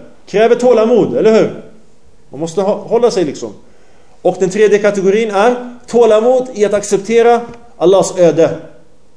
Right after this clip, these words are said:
i de motgångar som man kan få i livet. När man har ont, när man är sjuk, när man har problem. Det kräver tålamod. Och inte misströsta och börja säga: "Varför Allah har gjort så och si och så." Utan man har tålamod och har hopp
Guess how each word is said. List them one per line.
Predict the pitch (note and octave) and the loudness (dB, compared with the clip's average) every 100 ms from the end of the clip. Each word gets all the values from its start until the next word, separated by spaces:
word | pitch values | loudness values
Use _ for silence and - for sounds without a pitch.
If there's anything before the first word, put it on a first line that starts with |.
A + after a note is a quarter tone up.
| - | -16
i | D#3+ | -6
de | F3 F#3+ E3+ | -2 0 0
motgångar | A3 A3+ A3+ G#3 E3 | -2 0 0 0 -2
som | D#3 | -4
man | D3 | -6
kan | D3 | -4
få | E3+ D3 | 0 0
i | |
livet. | C#3+ D#3+ A2 - - - - - - - | 0 -2 -4 -12 -20 -20 -20 -20 -20 -14
När | D3 | -8
man | D#3 | -4
har | D#3 D#3+ | -4 -2
ont, | D#3+ D3+ D3+ | -4 -8 -10
när | |
man | C#3+ C#3+ | -10 -10
är | |
sjuk, | D3 E3 D#3 D3+ | -2 -2 -2 -6
när | |
man | C#3 | -6
har | C#3 | -6
problem. | C#3+ C#3 D3+ A2+ - - | -6 -4 -4 -4 -12 -20
Det | C#3+ | -16
kräver | D#3+ A3 A3+ A#3 A#3+ - - | -8 -2 0 0 -2 -8 -8
tålamod. | G#3+ A3 F#3+ G#3+ E3 - - - - - - - - | 0 2 2 2 0 -2 -14 -20 -20 -20 -20 -20 -6
Och | F#3+ | -4
inte | G3 | -2
misströsta | G#3 A3+ - A3+ - - B2 - - - - - | -2 -2 -2 0 0 0 -4 -6 -18 -20 -20 -12
och | D3 | -2
börja | F3 F3 | 0 2
säga: | F3+ E3+ | 2 2
"Varför | F#3 F#3 F#3 F#3 | 2 0 -2 -2
Allah | F3 F3+ F#3 | 0 0 0
har | E3+ E3+ | -2 -6
gjort | F#3 F#3 | -8 -10
så | - F3+ | -4 -4
och | F3 | -4
si | F#3 | -6
och | F3 | -4
så." | F#3+ C#3+ - | -2 -4 -6
Utan | F#3 | -10
man | F#3+ G3 | -6 -6
har | |
tålamod | G#3+ A3 G3+ G#3 D3+ - - - - - - | -2 0 0 -2 -4 -8 -20 -20 -20 -12 -4
och | F3 - | -2 0
har | F3+ | -2
hopp | - G#3+ - - | 2 0 0 -6